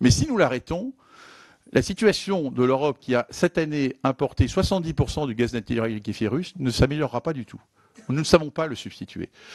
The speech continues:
Total Energy, à nos bornes, nous pouvons partir de Russie demain matin. D'ailleurs, depuis le début de l'année, nous nous sommes désengagés progressivement de tout ce qui n'avait pas, de tous les contrats, tous les projets,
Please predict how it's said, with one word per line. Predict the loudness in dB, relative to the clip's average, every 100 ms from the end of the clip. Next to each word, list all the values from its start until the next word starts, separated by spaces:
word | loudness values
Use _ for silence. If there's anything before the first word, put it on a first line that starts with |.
| -20 6
Total | 8 8 2
Energy, | 0 -2 -2 -8 -4
à | -2
nos | -2
bornes, | -2 -4 -6 -12 -18 _ _ _ _
nous | -2
pouvons | 0 0
partir | 4 2 2 -10
de | -10
Russie | -10 -12 -12
demain | 2 4 4
matin. | -2 -8 -16 _ _ _ _ _
D'ailleurs, | 2 4 2 -2 _
depuis | 0 0 2
le | -2
début | -2 -2
de | -2
l'année, | -2 -4 -8
nous | -6
nous | -2
sommes | 2 2
désengagés | 4 2 2 -4 -4 -4
progressivement | -4 -4 -2 -4 -4 -2 -2 -4 -18 -10 2
de | 2
tout | 2 2 2 4
ce | -2
qui | -2 2
n'avait | 2 0
pas, | 0 0 0 -6 _ _ -20 _
de | 2
tous | 4
les | 2
contrats, | 2 -2 -4 -2 -4 -6 -8 0
tous | 4
les | 4
projets, | 4 2 0 -6